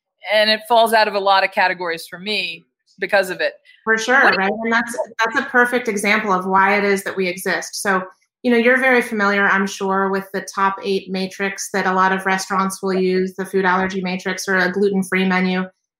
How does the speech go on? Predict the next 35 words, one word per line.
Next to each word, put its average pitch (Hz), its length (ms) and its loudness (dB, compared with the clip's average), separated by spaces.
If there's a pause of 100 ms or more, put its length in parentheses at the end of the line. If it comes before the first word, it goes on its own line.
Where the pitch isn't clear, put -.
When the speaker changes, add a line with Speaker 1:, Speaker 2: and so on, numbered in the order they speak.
(160)
Speaker 2:
But 247 80 -2
if 254 80 -2
you're 269 100 2
not 294 120 4
Speaker 1:
But 262 60 -2
Speaker 2:
allergic 294 220 2 (220)
Speaker 1:
not, 202 100 -8
Speaker 2:
to 190 40 2
those 190 120 4
Speaker 1:
but 196 100 -4
not 285 120 4
Speaker 2:
things, - 120 -2 (140)
Speaker 1:
everybody 196 240 0
is. 196 120 -2
Not 151 340 -8
everybody 311 300 -4
is. 208 160 -2
So 233 100 0
before 247 320 0
we 294 80 -6
go 269 120 -4
too 277 180 -10
far, 240 240 2 (100)
will 240 180 -10
you 302 180 -4
tell 294 260 4
us 285 160 2
about 208 240 0
the 196 60 -12
big 156 200 -8
eight? 120 160 -10 (760)
Speaker 2:
Yeah, 269 200 4
so 226 240 2
the 226 180 2
top 240 340 2